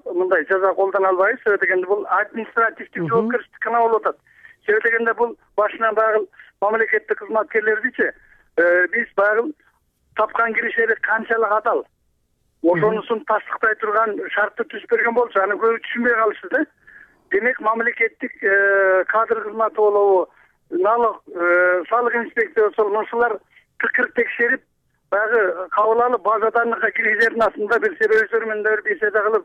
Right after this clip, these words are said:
Speaker 1: толук тастыктоо менен колдорун койдуруп, тастыктап алып, анан базага киргизсе, кичине жоопкерчилик сезет болчу. Көбүнчө жардамчысын же,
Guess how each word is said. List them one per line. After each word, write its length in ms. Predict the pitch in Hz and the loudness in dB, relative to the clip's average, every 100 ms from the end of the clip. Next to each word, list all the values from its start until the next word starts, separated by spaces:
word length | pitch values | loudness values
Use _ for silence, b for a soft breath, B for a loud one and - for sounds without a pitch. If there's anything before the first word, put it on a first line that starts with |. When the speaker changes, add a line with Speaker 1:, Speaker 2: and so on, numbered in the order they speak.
| _ | _
Speaker 1:
толук 280 | - 214 202 | -2 0 0
тастыктоо 540 | - 185 - - 220 214 | -2 -4 -6 -2 0 2
менен 260 | 208 220 - B B _ | 0 -2 -6 B B _
колдорун 480 | 175 190 196 214 233 | 2 2 2 0 2
койдуруп, 460 | 202 208 214 214 _ _ | 2 2 0 -4 _ _
тастыктап 460 | 190 185 - - 202 | -2 -2 -6 -2 2
алып, 260 | 208 208 208 | 4 2 2
анан 180 | 202 196 | 0 0
базага 400 | 208 190 196 190 | 0 2 0 0
киргизсе, 480 | 196 - - 233 - B B - | -2 -4 -2 -4 -4 B B -12
кичине 180 | 220 208 | -4 0
жоопкерчилик 500 | 220 220 220 - 185 | 2 2 -2 -4 -6
сезет 240 | 233 233 220 | -2 -2 0
болчу. 220 | 208 175 | -2 0
Көбүнчө 360 | 226 226 240 220 B B B B B - | -2 0 -2 -4 B B B B B -4
жардамчысын 640 | 214 226 240 233 - 247 | -2 0 0 -2 -6 -4
же, 120 | 214 | 0